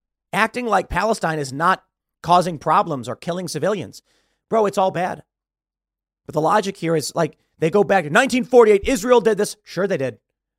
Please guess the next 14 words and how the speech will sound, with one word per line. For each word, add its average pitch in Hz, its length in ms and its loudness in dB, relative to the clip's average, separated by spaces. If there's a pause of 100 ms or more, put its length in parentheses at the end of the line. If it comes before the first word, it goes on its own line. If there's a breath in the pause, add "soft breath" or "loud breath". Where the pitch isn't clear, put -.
(180)
What 185 260 0
do 269 160 0
I 226 200 2
do 214 260 -2
now? 160 540 -2 (200)
I'm 208 160 2
alive 214 380 4
now. 139 400 -4 (220)
How 208 80 2
do 240 60 2
we 240 80 -4
stop - 280 -2
the 196 60 -6
fighting? 143 400 -4